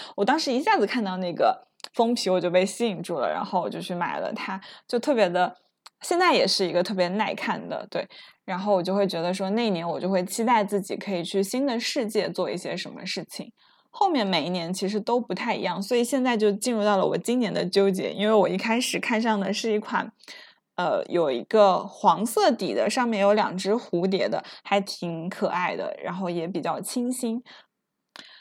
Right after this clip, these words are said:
但是因为它有蝴蝶，蝴蝶是我不太喜欢的元素。我刚刚又仔细地看了一下，我觉得另外有一个小象的也特别可爱，而且就是我感觉我老是在赋予一些意义，也许他们就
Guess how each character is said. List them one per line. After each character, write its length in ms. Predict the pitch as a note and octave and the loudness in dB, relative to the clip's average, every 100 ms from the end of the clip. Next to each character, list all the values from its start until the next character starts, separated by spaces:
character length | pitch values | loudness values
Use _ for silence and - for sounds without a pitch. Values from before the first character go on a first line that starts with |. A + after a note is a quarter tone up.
| - - _ | -20 -20 _
但 160 | E4 F4 | -2 -2
是 360 | - E4+ E4 | -2 -2 -2
因 200 | D4 D#4 | 0 2
为 160 | D#4+ D4 | 4 4
它 200 | D4+ E4+ | 2 4
有 120 | A#3+ | 4
蝴 240 | A3 E3+ A3+ | 4 -4 -2
蝶， 320 | G#3 D3 B2+ | 0 2 2
蝴 200 | A3 A#3+ | 0 2
蝶 160 | B3+ | 2
是 120 | C4+ C#4+ | 2 2
我 120 | A3+ | 2
不 160 | - G3+ | 0 -4
太 240 | C#4+ D4+ | 0 2
喜 160 | D4 - | 2 0
欢 240 | G3+ F3+ | 0 -2
的 180 | F3 - _ | -2 -6 _
元 240 | F#3 D#3+ G3+ | -2 -2 -4
素。 380 | - B3+ F3+ - - - - _ _ _ _ _ _ _ - - _ | 0 0 0 -6 -20 -20 -20 _ _ _ _ _ _ _ -20 -20 _
我 100 | - | 0
刚 180 | G3+ A3+ | 2 4
刚 100 | A#3+ | 2
又 160 | B3+ A#3+ | 4 2
仔 160 | G#3+ | 2
细 160 | F3+ G#3 | -2 2
地 120 | G3 | 2
看 260 | F#3+ C4 G3 | 4 2 0
了 100 | G#2+ | -2
一 80 | G3 | -2
下， 220 | G3 F3+ | 4 4
我 80 | E3 | 2
觉 100 | F3 | 4
得 120 | G3+ | 4
另 200 | C#4 C#4+ | 4 4
外 220 | C4 G#3+ | 6 6
有 80 | F#2+ | 6
一 80 | A#3+ | 4
个 160 | G#3+ | 4
小 220 | A#3 F#3 | 4 0
象 240 | G#3 F4+ D4 | 0 -2 0
的 80 | C#3+ | 0
也 100 | D#2 | -2
特 180 | A#3 | -4
别 200 | G3+ - | -4 -4
可 240 | F#3 - F#3+ | -4 -6 -4
爱， 260 | - - - - - - | -2 -4 -6 -20 -20 -6
而 160 | F#3+ | -4
且 180 | G3+ F#3+ | -2 -2
就 160 | F3+ G3+ | -2 -4
是 240 | G3+ F3 | -2 -6
我 160 | - A3 | 4 4
感 200 | A3+ G#3+ | 6 4
觉 80 | G3+ | 8
我 140 | A#3+ A#3 | 8 12
老 160 | G3+ | 10
是 120 | F#3+ G#3 | 10 4
在 140 | A#3 | 4
赋 220 | - C#4 | 4 2
予 160 | A3 F3+ | 4 4
一 40 | |
些 220 | G#3+ A3+ | 4 2
意 140 | A3+ A#3+ | 2 0
义， 220 | F#3+ E3+ | 0 0
也 180 | - F#3 | 6 6
许 120 | A3+ | 6
他 140 | G#3+ | 2
们 220 | F#3+ G3 - | 0 -2 4
就 160 | A3 | 2